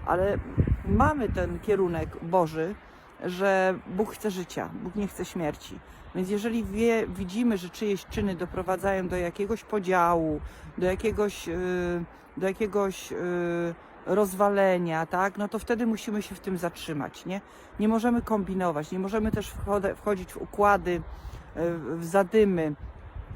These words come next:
Pamiętajcie o jednej rzeczy, jeżeli czytacie o, e, czytacie o, e, królowej Jezabel, to czytacie, że jej mąż Ahab, e, chciał kupić, e, od Nabota, e, winnicę,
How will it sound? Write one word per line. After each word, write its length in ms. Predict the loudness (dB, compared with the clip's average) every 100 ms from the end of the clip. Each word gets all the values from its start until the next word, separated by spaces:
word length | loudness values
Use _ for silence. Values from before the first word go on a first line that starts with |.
| -14 -16 -8 -2
Pamiętajcie 480 | 0 2 0 0
o 20 | 0
jednej 260 | 0 0
rzeczy, 300 | 0 -2 0
jeżeli 300 | -2 -2 -4
czytacie 500 | -6 -4 -2 -2 0
o, 260 | 4 4 2 -2 -18 -20 -20 -16 -6
e, 1000 | -2 0 0 0 -2 -2 -2 -2 -2 -4
czytacie 520 | -2 0 0 0 0
o, 760 | 2 4 4 2 2 0 -2 -4 -2 -2 -2
e, 40 | -4
królowej 520 | 0 2 4 2 0
Jezabel, 580 | 2 2 0 0 0 -2 0 2 4 4 2
to 80 | 0
czytacie, 460 | -2 0 0 2
że 140 | 2 2
jej 120 | 2
mąż 300 | 2 0 0
Ahab, 320 | -2 0 -2 -4 -10 -6
e, 120 | -6
chciał 260 | -2 -2 -2
kupić, 420 | -4 -8 -8 -6
e, 40 | -4 -4 -4 -6 -6 -4 -6 -8 -10 0
od 240 | 0 2
Nabota, 640 | -2 2 2 2 2 2 -2 -8 -16 -18 -16 -14 -4
e, 140 | -2
winnicę, 600 | 0 2 2 0 -4 -10